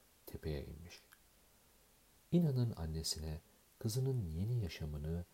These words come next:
ve mutluluğunu anlattığında kadıncağız çok sevinmiş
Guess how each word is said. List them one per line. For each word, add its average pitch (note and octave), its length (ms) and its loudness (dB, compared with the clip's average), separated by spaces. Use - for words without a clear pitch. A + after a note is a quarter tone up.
ve F2 100 0
mutluluğunu D#2+ 560 -2
anlattığında C#2+ 880 -4
kadıncağız G2 760 -2
çok B2+ 500 -4
sevinmiş - 640 -8